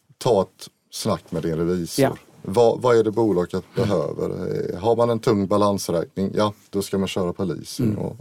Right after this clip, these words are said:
Speaker 1: och vice versa,
Speaker 2: Ja.
Speaker 1: så att säga. Men, men tittar man, eh, och det är kanske som ni var inne på innan, och tittar lite i spåkulan. Eh, det jag tror, eh, personligen är väl kanske att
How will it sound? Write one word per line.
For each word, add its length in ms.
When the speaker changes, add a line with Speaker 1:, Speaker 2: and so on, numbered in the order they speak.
Speaker 1:
och 120
vice 200
versa, 340
Speaker 2:
Ja. 80
Speaker 1:
så 80
att 100
säga. 140
Men, 220
men 140
tittar 440
man, 320
eh, 360
och 100
det 80
är 100
kanske 420
som 440
ni 80
var 120
inne 160
på 160
innan, 240
och 80
tittar 280
lite 240
i 40
spåkulan. 880
Eh, 400
det 420
jag 360
tror, 440
eh, 480
personligen 720
är 160
väl 160
kanske 380
att 240